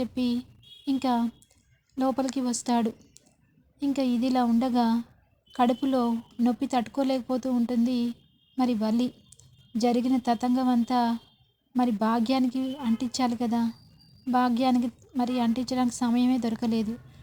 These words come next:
ఇంకా పక్కకెళ్ళి, "అమ్మోయ్, కొంప కొల్లేరైపోతుందేమో అనుకున్నాను, గుండె దడదడదడలాడిపోయింది. ఈ దీనంతటికీ కారణం అమూల్యానని చెప్పి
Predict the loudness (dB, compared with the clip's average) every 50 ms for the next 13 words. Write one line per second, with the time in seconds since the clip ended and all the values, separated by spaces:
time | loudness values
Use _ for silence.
0 | -20 -20 -20 -14 -8 -6 -4 -4 -4 -2 -4 -4 -2 -2 -2 -2 0 0 0 0
1 | 0 0 0 -2 -4 -10 -18 -20 -20 -20 -20 -20 -20 -20 -12 -6 -2 0 2 2
2 | 4 4 4 4 4 4 2 0 -2 -8 -20 -20 -20 -20 -20 -20 -20 -20 -20 -20
3 | -20 -20 -20 -20 -20 -20 -20 -20 -20 -20 -20 -20 -20 -10 -4 0 2 2 4 2
4 | 0 0 0 0 2 2 4 4 4 4 2 2 0 0 -2 -2 0 2 2 2
5 | 4 4 2 2 2 2 0 0 0 2 2 4 2 0 0 -4 -12 _ _ _
6 | -20 -20 _ _ -20 -20 -12 -4 0 2 4 4 4 4 4 4 4 4 4 2
7 | 2 2 2 2 2 2 2 2 2 2 2 0 0 2 2 4 4 4 4 4
8 | 2 -2 -6 -10 -20 -20 -20 _ _ _ _ -20 -20 -20 -20 -20 _ _ _ _
9 | _ _ -4 0 0 2 2 2 4 4 4 4 2 2 0 0 -2 -2 -4 -4
10 | -2 -2 0 0 2 2 2 2 2 2 0 -2 -6 -12 _ _ _ _ _ _
11 | -4 0 2 2 4 4 2 2 2 4 4 4 4 4 4 2 0 -2 -4 -4
12 | -2 -2 -2